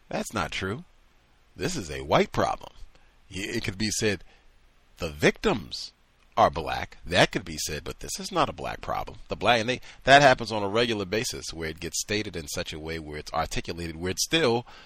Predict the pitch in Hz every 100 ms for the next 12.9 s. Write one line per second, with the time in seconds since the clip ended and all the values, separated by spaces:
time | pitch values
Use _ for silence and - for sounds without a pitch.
0 | - - - - 82 87 95 104 107 127
1 | - 80 - - - _ _ - - 87
2 | 85 98 170 156 117 - 85 50 - -
3 | - - _ - 98 - 87 67 - 92
4 | 90 71 78 151 131 - - 62 - -
5 | - - - 104 101 80 73 69 98 165
6 | - - _ - 85 - - - - _
7 | - 104 87 - - - - 117 135 123
8 | 120 131 127 113 127 123 110 107 117 117
9 | 117 123 - 120 131 - - - - -
10 | - 190 170 151 135 113 101 82 - -
11 | 113 123 127 127 120 107 117 131 113 104
12 | 104 85 82 - 113 104 76 -